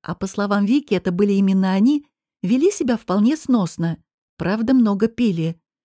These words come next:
Столы ломились от деликатесов, но мы то и дело таскали им выпивку, которая заканчивалась в рекордные сроки.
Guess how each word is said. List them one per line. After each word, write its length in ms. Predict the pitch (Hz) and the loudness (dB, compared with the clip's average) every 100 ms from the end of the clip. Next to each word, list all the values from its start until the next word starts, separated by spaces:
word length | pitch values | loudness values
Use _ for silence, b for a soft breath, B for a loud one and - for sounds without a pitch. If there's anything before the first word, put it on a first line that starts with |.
| _ | _
Столы 420 | - - 196 220 311 | -18 -8 -4 0 0
ломились 520 | 269 233 226 208 214 | 2 4 2 0 -2
от 100 | 185 | -2
деликатесов, 800 | 202 208 - 214 285 269 233 - _ _ _ - | -2 -2 -4 -4 -2 -2 -4 -6 _ _ _ 0
но 100 | 240 | 2
мы 160 | 330 | 2
то 160 | - 269 | 0 -2
и 80 | 247 | 0
дело 300 | 233 277 233 | 0 0 0
таскали 460 | 226 220 233 226 | -2 -4 -2 2
им 120 | 226 | 2
выпивку, 500 | 220 277 233 220 190 | 2 0 0 -2 -2
которая 440 | 190 240 247 285 254 | -2 -4 -4 -2 0
заканчивалась 720 | 226 226 277 302 277 269 247 | -2 0 -2 -2 -4 -4 -4
в 40 | 214 | -4
рекордные 520 | 220 226 233 220 240 | -2 -2 0 2 0
сроки. 580 | - 247 175 - 160 | 0 -2 -2 -6 -8